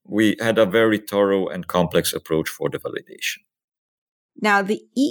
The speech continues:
Speaker 2: E G recordings that were being looked at, I know E E Gs can run for hours, twenty-four hours, seventy-two hours. Were they done in snippets to take a look at short time frames, or were they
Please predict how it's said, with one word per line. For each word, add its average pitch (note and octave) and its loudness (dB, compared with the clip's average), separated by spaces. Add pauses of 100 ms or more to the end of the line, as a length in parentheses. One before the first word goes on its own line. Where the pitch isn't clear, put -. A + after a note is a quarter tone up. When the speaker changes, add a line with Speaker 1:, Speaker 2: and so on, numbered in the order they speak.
(120)
Speaker 2:
E B3 4
G A3+ 2
recordings E3+ 0
that D#3 0
were E3 -2
being D#3 -6
looked D3+ -8
at, - -4
I E3+ -4
know F3+ 0
E E3+ -8
E D#3+ -4
Gs D#3 -10
can D#3+ -8
run D3+ -6
for - -14
hours, A#2+ -4
twenty-four D#3 -8
hours, D#3 0
seventy-two D#3+ -6
hours. D#3 -2 (240)
Were F#3+ 4
they G3+ 6
done F#3 2
in E3+ 0
snippets G3 0
to F3+ -4
take F3 0
a D#3+ 0
look D#3+ 0
at B2+ -2
short D#3+ -2
time C4+ 2
frames, B3 2
or D#3+ 2
were D#3+ -4
they D#3+ -2